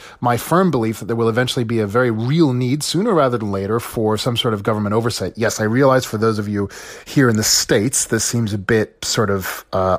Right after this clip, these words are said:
off, uh, not least of which because essentially everything's left up to all fifty states now to kind of, uh, do their own thing insofar as testing.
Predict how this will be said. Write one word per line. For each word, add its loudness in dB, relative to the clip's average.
off, 2
uh, 2
not 0
least 0
of 0
which 0
because -2
essentially 0
everything's -2
left 0
up -4
to 0
all 4
fifty -4
states 0
now 2
to -8
kind -2
of, -12
uh, 0
do 0
their 4
own 2
thing 0
insofar -2
as -4
testing. 0